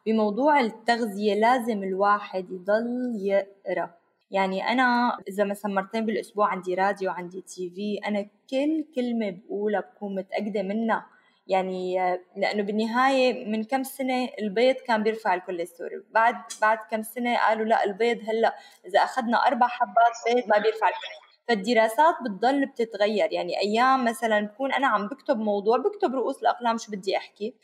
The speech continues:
برجع بفوت على أحدث الريسيرش، بلاقي إنه الدراسات الجديدة مغيرة كتير، فأنا ما في، آه، ضل أعتمد على معلوماتي القديمة. وبالنهاية كل شي بيتطور، كل شي، كل شي.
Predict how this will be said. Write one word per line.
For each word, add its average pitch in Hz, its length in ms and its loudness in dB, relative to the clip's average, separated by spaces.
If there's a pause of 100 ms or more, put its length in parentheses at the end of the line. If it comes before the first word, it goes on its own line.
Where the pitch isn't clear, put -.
(220)
برجع 403 260 6
بفوت 339 300 2
على 269 160 6
أحدث 277 540 0
الريسيرش، 214 680 -4
بلاقي 277 600 2
إنه 185 600 -6 (340)
الدراسات 196 680 4 (100)
الجديدة 339 440 4
مغيرة 302 440 4
كتير، 277 580 0
فأنا 190 760 0
ما 269 180 4 (140)
في، 302 420 4 (100)
آه، 202 220 6
ضل 240 280 4
أعتمد 247 440 2
على 202 180 4
معلوماتي 208 600 0
القديمة. 190 420 -4
وبالنهاية 233 540 -2
كل 269 140 -14
شي - 140 -12
بيتطور، 185 520 -6 (180)
كل 262 100 -6
شي، - 160 -6
كل 202 180 -12
شي. - 220 -12